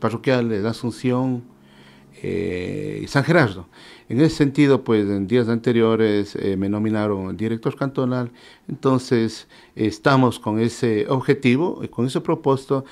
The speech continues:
de organizar, eh, buscar nuevos líderes para, eh, participar en las elecciones seccionales del año dos mil diecinueve, que son justamente alcaldes y juntas parroquiales.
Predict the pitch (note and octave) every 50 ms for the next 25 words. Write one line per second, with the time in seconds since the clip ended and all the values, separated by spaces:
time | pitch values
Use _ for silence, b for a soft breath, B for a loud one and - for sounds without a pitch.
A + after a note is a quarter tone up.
0 | B B B B B B2 A2+ A#2+ A#2+ A#2+ A#2 B2 B2 B2 A#2 - - C3 B2+ B2+
1 | C3+ C3+ C3+ C3+ A#2+ A#2+ A#2 G#2+ G#2 - A2+ G#2 G#2 G#2 G#2 G#2 G#2 G#2 G#2 G2
2 | A2 - - - A#2 G#2 G2 G#2+ A2 A#2+ B2 C3 B2+ C3 C#3+ D3+ C#3+ C#3 C#3+ D#3+
3 | E3+ E3+ D#3 D#3+ - B B B B B B B _ _ E3+ D#3 D3+ D3 C#3+ C3+
4 | C3 A#2 - - B2 G#2+ A2 G#2 G#2 G2+ - C3+ B2+ - - C3 B2 - B2 A#2+
5 | A#2+ A#2+ A#2+ A#2+ A#2 G#2+ G#2 G2 F2+ G2+ G2+ G#2+ G#2 - - A#2+ A2+ G#2+ - C#3+
6 | C3 - - C3 B2+ B2 A#2+ A#2 C3 B2+ - - B B B B B B - G#2
7 | G#2+ G#2 G#2+ A2 - - - A#2+ A#2+ B2+ B2 A2+ G#2 A2+ A2 A#2 C3 B2+ A#2+ C3+
8 | B2+ - C3+ B2 B2 A#2+ A2+ G#2+ - G2+ - - A#2+ G#2+ - A2+ - A#2 A2 A#2
9 | A2 - A2+ A2+ A2+ - - C3+ C3 C3 D#3 D#3 G#2 G2 E2+ - - A#2 A2+ -
10 | - G#2 G2+ - _ - _ G2+ E2 E2 - - D2+ D2+ - - - _